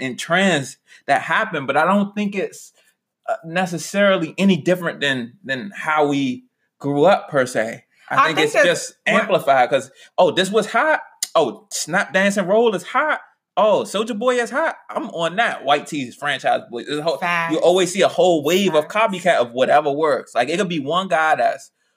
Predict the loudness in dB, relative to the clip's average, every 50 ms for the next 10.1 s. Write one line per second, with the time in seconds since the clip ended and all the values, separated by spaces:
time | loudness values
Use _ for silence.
0 | _ _ _ _ _ -2 -2 -2 -6 -14 -16 -8 -4 -4 -4 -2 -2 -2 0 0
1 | 0 -2 -4 -6 -4 -6 -6 -6 -6 -10 -8 -8 -10 -8 -6 -8 -8 -8 -8 -12
2 | -12 -12 -12 -14 -12 _ -6 -6 -4 -4 -2 0 0 2 2 2 2 2 2 2
3 | 2 0 0 -2 -4 -4 -8 -10 -14 -20 _ _ _ -6 -4 0 0 2 2 2
4 | 2 2 0 0 2 2 2 0 -6 -12 _ _ _ _ 2 2 2 2 -2 0
5 | 0 0 0 0 -2 -8 _ -20 _ _ _ 0 0 0 0 -2 -4 -4 -2 -2
6 | -2 -2 -4 -8 -6 -4 -4 -6 -6 _ _ _ _ _ _ -6 -4 -4 -4 -4
7 | -8 -8 _ 0 2 4 4 4 2 0 -2 -6 -10 -14 -18 -18 -20 _ _ _
8 | _ _ _ _ _ _ _ _ _ _ _ 0 0 0 2 0 -2 0 -2 -2
9 | -2 -2 -4 -2 -4 -4 -4 -4 -6 -6 -6 -6 -2 -2 0 2 2 0 -2 -6
10 | -10